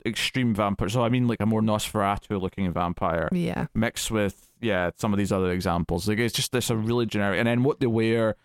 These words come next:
Speaker 1: Yeah, I can see Doomsday. You know, I was thinking Reavers, especially since it's in space.
Speaker 2: <laughs> They
Speaker 1: Uh,
Speaker 2: also remind me a lot of the, I don't know if you've played Skyrim, but they look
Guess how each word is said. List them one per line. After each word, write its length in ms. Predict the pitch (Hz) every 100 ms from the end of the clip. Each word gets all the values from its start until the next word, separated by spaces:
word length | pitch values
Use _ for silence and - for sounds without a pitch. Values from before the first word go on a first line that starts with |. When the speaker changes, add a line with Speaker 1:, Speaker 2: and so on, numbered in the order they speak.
| _ -
Speaker 1:
Yeah, 160 | 175 180
I 40 |
can 120 | 175
see 160 | - 170
Doomsday. 600 | 135 135 117 127 123 120
You 180 | 120 113
know, 80 |
I 60 | 113
was 120 | 117
thinking 320 | 117 113 107 104
Reavers, 480 | 107 98 110 107
especially 380 | - - 135 127
since 140 | 120 101
it's 100 | 107
in 80 |
space. 680 | 101 - 104 101 - - - - _
Speaker 2:
<laughs> 200 | _ -
They 80 | 202 -
Speaker 1:
Uh, 320 | 202 208 208
Speaker 2:
also 220 | 208 320
remind 400 | 294 247 208 190 190
me 160 | 185
a 220 | 180 -
lot 320 | 175 170 165 165
of 220 | 170 -
the, 320 | 156 156 151 175 - _ _ _ _ _ -
I 80 |
don't 120 | 156 143
know 100 | 151
if 120 | 175
you've 120 | 165
played 200 | - 160
Skyrim, 520 | - - 147 139 139 143
but 140 | 131
they 100 | 156
look 180 | 170